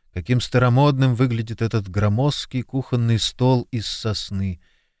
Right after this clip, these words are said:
сколько к нему прилипло грязи вперемешку с каплями жира. В его руке назойливо зудел мобильник,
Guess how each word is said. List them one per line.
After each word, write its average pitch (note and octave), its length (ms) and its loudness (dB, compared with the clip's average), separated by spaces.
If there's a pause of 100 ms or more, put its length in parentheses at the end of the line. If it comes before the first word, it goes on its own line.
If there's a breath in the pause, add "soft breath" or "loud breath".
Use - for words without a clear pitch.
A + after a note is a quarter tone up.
(100)
сколько - 500 -2
к - 100 -12
нему A2+ 200 0
прилипло G2 480 -4
грязи D3 560 0 (260)
вперемешку G2 760 -6
с - 80 -12
каплями F#2 460 -6
жира. E2 520 -4 (920)
В F#2 60 -12
его B2 260 4
руке B2+ 600 4
назойливо A#2+ 680 4
зудел A2+ 380 2
мобильник, A#2+ 640 0